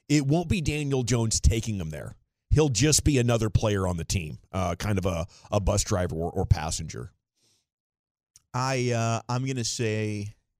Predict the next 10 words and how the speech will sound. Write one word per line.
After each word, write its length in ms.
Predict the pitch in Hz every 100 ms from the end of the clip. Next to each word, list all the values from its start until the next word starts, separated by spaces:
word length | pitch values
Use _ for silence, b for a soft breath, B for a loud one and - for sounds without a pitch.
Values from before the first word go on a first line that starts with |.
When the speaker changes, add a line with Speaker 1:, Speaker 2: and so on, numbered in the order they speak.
| _ _ _ _ _ _ -
Speaker 2:
true, 500 | 123 117 104 87 - - _ _ _ _ _ _
but 100 | 110
I 120 | 113
don't 280 | 110 127 120
think 160 | 123 110
it's, 220 | - -
it, 100 | -
it's 220 | 117 120 143
more 240 | 135 120
so, 500 | - 127 104 98 92